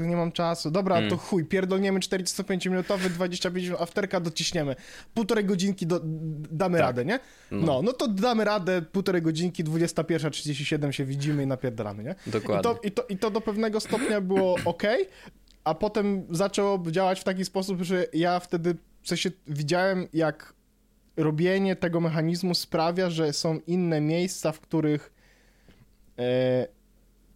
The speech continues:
Speaker 1: nie performuję wtedy już,
Speaker 2: Mhm.
Speaker 1: nie? I, i, i, i dopóki to nie miało konsekwencji,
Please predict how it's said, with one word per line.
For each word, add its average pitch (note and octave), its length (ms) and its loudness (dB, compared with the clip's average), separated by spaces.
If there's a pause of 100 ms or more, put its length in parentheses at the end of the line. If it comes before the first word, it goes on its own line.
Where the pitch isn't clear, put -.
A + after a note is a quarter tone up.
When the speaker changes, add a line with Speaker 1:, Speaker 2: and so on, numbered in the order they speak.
(200)
Speaker 1:
nie E3 260 2
performuję D#3+ 800 2
wtedy A2+ 340 -2
już, G#2 120 -2
Speaker 2:
Mhm. D3+ 180 0 (120)
Speaker 1:
nie? D3 80 -2
I, C#3 40 0 (300)
i, D#3+ 160 -6 (100)
i, D#3+ 240 0 (400)
i E3+ 60 -4
dopóki F#3+ 440 -2
to G3+ 120 0
nie F#3+ 140 2
miało F3+ 300 2
konsekwencji, E3+ 920 -4